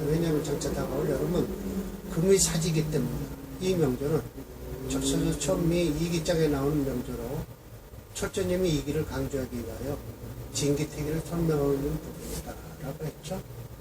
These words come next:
네, 뭐 그런데 이 사주는 목이 용신이거든요. 금이 강해서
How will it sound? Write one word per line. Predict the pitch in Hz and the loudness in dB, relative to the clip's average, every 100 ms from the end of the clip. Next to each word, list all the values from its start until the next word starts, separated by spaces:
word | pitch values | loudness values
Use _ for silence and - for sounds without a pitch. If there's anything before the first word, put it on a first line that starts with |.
| - - - - - - - | -16 -16 -16 -16 -18 -16 -8
네, | 202 165 156 175 | -4 -4 -4 -4
뭐 | 208 - | -4 -2
그런데 | 202 208 220 208 - - - - | 0 2 2 0 -6 -12 -18 -8
이 | 214 240 | 6 6
사주는 | - - - 220 226 190 202 160 123 - - - - 147 | 6 2 0 6 6 8 8 6 4 0 -4 -4 0 4
목이 | 190 214 220 | 4 8 8
용신이거든요. | 170 - 160 131 131 120 139 151 123 | 8 4 4 4 2 -2 -2 0 2
금이 | 170 180 175 | 2 4 4
강해서 | 139 139 131 170 170 | 4 4 2 0 -2